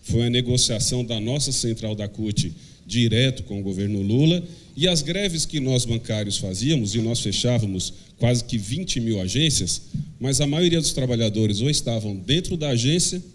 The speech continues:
atendendo inclusive clientes de alta renda,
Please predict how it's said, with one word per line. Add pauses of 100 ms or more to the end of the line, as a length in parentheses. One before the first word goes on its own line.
(220)
atendendo
inclusive
clientes
de
alta (400)
renda,